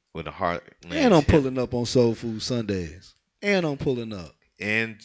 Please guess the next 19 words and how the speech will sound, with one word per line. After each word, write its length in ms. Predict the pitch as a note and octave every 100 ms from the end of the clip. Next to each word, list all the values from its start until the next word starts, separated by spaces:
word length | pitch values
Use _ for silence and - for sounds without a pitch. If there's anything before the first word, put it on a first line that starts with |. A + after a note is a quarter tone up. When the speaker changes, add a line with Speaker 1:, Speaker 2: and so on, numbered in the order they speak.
| -
Speaker 1:
you, 260 | F#2 G2+ G2
you 80 |
need 200 | G#2+ B2 C3
to 40 |
pull 160 | - G#2
up 100 | -
to 120 | -
a 40 |
Heartland 320 | G2+ F#2 F#2
Hip 200 | F2+ G2+
Hop 160 | F#2+ E2
Music 280 | F2 G2 E2+
Review 280 | D#2+ D#2+ D#2+
on 80 |
Highly 280 | - F2 E2+
Unique 260 | E2 D#2 -
Radio, 340 | F2+ E2+ D#2
too. 180 | G2 G2+
Speaker 2:
Yo, 880 | G#2+ A2 A2 A2 A2 G#2+ G#2 F#2+